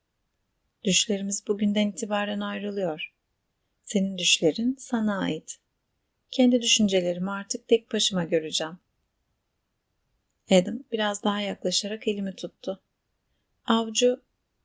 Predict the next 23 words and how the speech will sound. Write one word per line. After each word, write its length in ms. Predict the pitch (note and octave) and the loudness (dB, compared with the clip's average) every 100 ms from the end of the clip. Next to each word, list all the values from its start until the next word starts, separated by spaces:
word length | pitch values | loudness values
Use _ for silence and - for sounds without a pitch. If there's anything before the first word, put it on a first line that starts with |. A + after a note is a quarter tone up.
| _ C4 | _ 4
bir 180 | C4 | 8
ölü 200 | B3 C4 | 8 6
kefeni 420 | - B3 A#3 A3 A3 | 0 -4 -2 -2 -4
gibi 160 | A#3 | -2
soğuktu. 680 | A#3+ - A#3 A3+ - F3+ F3 _ _ _ _ _ _ _ _ _ _ G#3+ | -2 -2 -10 -10 -8 -8 -8 _ _ _ _ _ _ _ _ _ _ 2
Bu 100 | F#3 | 2
anın 500 | G3+ G3 G3+ A3 _ | 2 -4 -6 -10 _
benim 260 | G#3 G#3+ G#3+ | -2 -2 -2
kadar 420 | A3 G#3+ G#3 G#3 | -2 0 -2 -4
onun 240 | G#3+ G#3+ G#3+ | -2 -2 -2
içinde 320 | - A3 G#3+ | 0 2 0
çok 260 | - A3 G#3 | -2 -4 -2
ağır 180 | G3+ | -2
olduğunu 380 | G3 F#3+ F#3 F3 | -2 -4 -4 -2
seziyordum. 720 | F3 F3+ F3 E3+ D#3 D#3 D#3 - _ _ _ _ _ _ _ _ _ _ _ _ _ _ _ _ - | -2 -4 -4 -6 -6 -10 -16 -18 _ _ _ _ _ _ _ _ _ _ _ _ _ _ _ _ 0
"Dostum 440 | F#3+ - - F#3+ | 0 0 -2 0
Zeze, 440 | F#3 F3 F3 F3+ - _ - | 2 2 0 -8 -12 _ -6
canım 340 | A3+ A#3 A#3+ | -2 -2 0
Zeze, 440 | F#3+ F3 E3+ E3+ - _ _ _ _ _ _ _ | 2 2 0 -8 -14 _ _ _ _ _ _ _
lütfen 500 | C4+ C4+ - F3 F3+ _ _ _ | 0 0 -2 -2 -2 _ _ _
sana 280 | - G#3+ G#3 | 0 0 0
söyleyeceklerimi 960 | - G#3 F#3+ F#3 F#3+ F3+ F#3+ F#3 F#3 | 0 0 2 0 0 0 -2 -2 -4
dinle." 340 | F#3+ F3 D3+ | -4 -4 -4